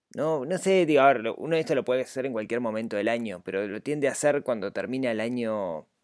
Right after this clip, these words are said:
calendario, digamos, ¿no? Capaz que es porque nosotros acá en el hemisferio sur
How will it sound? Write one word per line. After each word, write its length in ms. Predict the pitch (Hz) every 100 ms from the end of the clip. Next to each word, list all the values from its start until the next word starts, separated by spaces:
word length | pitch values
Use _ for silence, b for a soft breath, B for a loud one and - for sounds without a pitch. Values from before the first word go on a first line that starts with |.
| _ _ _ _ _ _ _ -
calendario, 680 | 107 107 113 135 127 110
digamos, 420 | 110 104 104 104 110
¿no? 160 | 139
Capaz 260 | 143 120 -
que 100 | 170
es 40 |
porque 240 | 151 120 127
nosotros 340 | 120 135 143
acá 200 | 131 135
en 60 | 139
el 100 | 123
hemisferio 480 | 117 110 120 117
sur 280 | 117 135 139